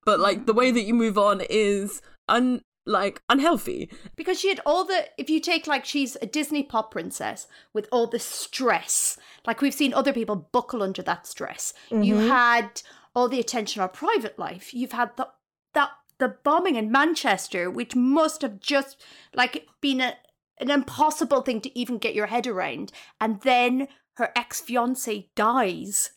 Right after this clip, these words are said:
Speaker 2: like, within months of you breaking up with him. It just, oh my God, it must have been so hard. It's a lot.
Speaker 3: And then on top of that, she had to keep that hair in the ponytail,
Speaker 2: <laughs>
Speaker 3: like, at all times. Like, the headaches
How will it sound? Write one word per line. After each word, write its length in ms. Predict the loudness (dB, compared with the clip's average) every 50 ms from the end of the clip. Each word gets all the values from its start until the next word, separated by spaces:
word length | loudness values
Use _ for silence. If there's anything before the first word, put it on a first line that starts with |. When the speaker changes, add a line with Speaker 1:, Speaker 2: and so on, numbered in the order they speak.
| -8 -8
Speaker 2:
like, 120 | -6 -6
within 280 | -4 -2 -2 -2 0 0
months 340 | 0 -2 -2 -2 -6 -10 -10
of 100 | -10 -10
you 120 | -10 -8
breaking 340 | -6 -6 -6 -4 -6 -6 -6
up 160 | -6 -4 -6
with 160 | -8 -8 -8
him. 240 | -10 -10 -10 -12 -16 -16 _ _ _ _ _ _ _ _ _ _ _ _ _ _ 0
It 200 | 0 0 0 2
just, 560 | 2 2 2 2 -2 -8 -10 -10 -10 -10 -10 -12 _ _
oh 260 | 2 4 4 4 4 4
my 240 | 2 0 0 -2 -6 _ _ _ _ 0
God, 640 | 2 4 4 6 6 4 4 2 0 -2 -4 -8 -8 -6
it 100 | -6 -4
must 200 | -4 -6 -10 -8
have 40 | -8
been 140 | -10 -10 -10
so 200 | -8 -8 -8 -8
hard. 400 | -6 -6 -8 -8 -8 -10 -16 -20 -20 _ _ _ _ _ _ _ _ _ -20
It's 120 | -14 -12
a 40 | -8
lot. 120 | -2 0
Speaker 3:
And 80 | 2 4
then 60 | 4
on 120 | 4 2 2
top 300 | 2 2 2 2 2 2
of 120 | 2 4
that, 220 | 2 2 2 0
she 160 | 0 0 2 2
had 240 | 4 4 2 2 0
to 340 | 0 2 4 4 4 2 0 -4 -12 -20 _ _ _ _ _ -4
keep 200 | -2 -2 0 2
that 180 | 2 2 2
hair 520 | 0 0 0 2 4 4 4 4 4 2 2
in 120 | 2 2
the 100 | 0 0
ponytail, 720 | 0 0 0 2 2 2 2 0 -2 0 0 0 0 0 0
Speaker 2:
<laughs> 0 |
Speaker 3:
like, 180 | 0 0 0 -2 -6 -12 -20 _ _ _ _ _
at 200 | 0 0 0 -2 _
all 460 | 2 4 6 6 6 6 6 4 4
times. 540 | 2 2 2 2 4 4 4 4 2 2 2
Like, 120 | 2 2 2
the 80 | 0
headaches 640 | -2 2 2 2 4 4 4 2 0 -2 -6 -6